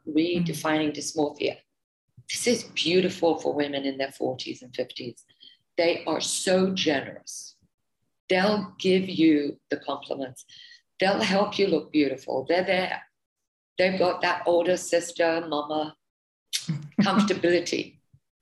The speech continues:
Speaker 2: Because if they can't grasp it,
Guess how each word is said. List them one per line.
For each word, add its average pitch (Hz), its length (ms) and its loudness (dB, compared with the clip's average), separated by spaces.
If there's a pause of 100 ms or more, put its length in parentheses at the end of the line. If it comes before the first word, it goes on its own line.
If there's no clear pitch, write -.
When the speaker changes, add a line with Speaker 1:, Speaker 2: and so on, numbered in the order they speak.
(580)
Speaker 2:
Because 202 320 0
if - 100 -4
they - 100 -4
can't - 400 -4
grasp 160 520 0
it, - 340 -4